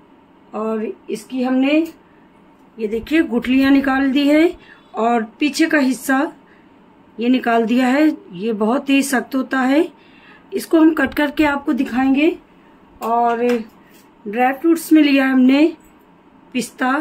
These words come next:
काजू, एक एक कटोरी ली है, बादाम एक कटोरी, और ये हमने ये, ये कद्दू होता है, सीताफल, उसके बीज लिए हैं।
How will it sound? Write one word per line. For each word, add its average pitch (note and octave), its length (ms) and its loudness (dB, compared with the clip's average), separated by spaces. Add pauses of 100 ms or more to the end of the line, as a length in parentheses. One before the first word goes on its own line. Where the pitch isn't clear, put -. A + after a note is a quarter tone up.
(500)
काजू, A#3+ 500 0 (640)
एक C#4 240 -2
एक D4 120 -6
कटोरी B3+ 360 0
ली A3+ 200 2
है, C#4+ 240 2 (320)
बादाम A3 440 -2
एक B3 120 -6
कटोरी, C#4 460 0 (540)
और C#4 140 -2
ये D#4+ 160 4
हमने D4 260 6 (840)
ये, A3 480 2 (1080)
ये G3+ 280 -4
कद्दू B3 300 2
होता C#4 300 0
है, C4+ 280 0 (400)
सीताफल, C4 600 -2 (500)
उसके C#4+ 260 0
बीज D4 280 4
लिए D#4+ 260 6
हैं। E4 240 6